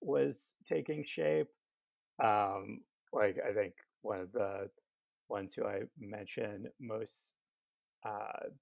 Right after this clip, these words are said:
directly in the piece, had, you know, he'd become pretty famous for,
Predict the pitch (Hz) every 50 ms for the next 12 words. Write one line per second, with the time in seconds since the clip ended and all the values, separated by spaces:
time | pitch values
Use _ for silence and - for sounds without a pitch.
0 | _ - - 127 110 110 - - - - - - 98 90 85 - - - - -
1 | 110 110 101 - 120 - - - 123 113 107 117 110 107 - - 139 123 104 -
2 | _ _ _ _ _ _ _ _ _ - - 120 107 104 107 101 104 113 _ _
3 | _ 269 180 147 110 95 110 104 92 92 101 - _ _ _ _ - - 113 98
4 | 95 - - - - 101 98 101 98 101 - - - - - 135 110 101 104 101
5 | 95 95 98 98 101 101 -